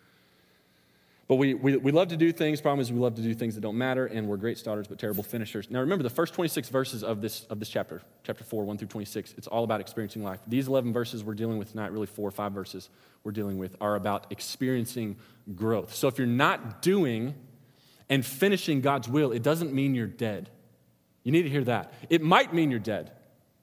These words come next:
Dead spiritually, not saved. Jesus comes back tonight, it's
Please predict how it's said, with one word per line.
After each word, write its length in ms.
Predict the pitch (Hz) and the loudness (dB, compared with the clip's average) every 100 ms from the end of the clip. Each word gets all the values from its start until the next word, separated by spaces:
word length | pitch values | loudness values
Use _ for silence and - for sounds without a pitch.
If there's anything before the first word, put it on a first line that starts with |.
| _ _ _ _ _ _ _ _ _ _ 123 | _ _ _ _ _ _ _ _ _ _ 4
Dead 220 | 175 185 | 4 6
spiritually, 640 | - 190 180 127 117 95 - - - | 2 4 4 2 -4 -6 -8 -20 -2
not 200 | - 180 | 4 4
saved. 540 | - 190 180 117 92 - - - - _ _ _ _ _ _ _ _ | 6 4 4 2 -4 -16 -20 -20 -20 _ _ _ _ _ _ _ _
Jesus 320 | 151 175 180 | 2 4 4
comes 200 | - 180 | 4 4
back 220 | 143 170 - | 6 4 4
tonight, 360 | 160 165 165 - | 2 4 2 -2
it's 280 | 131 120 - | -6 -6 -10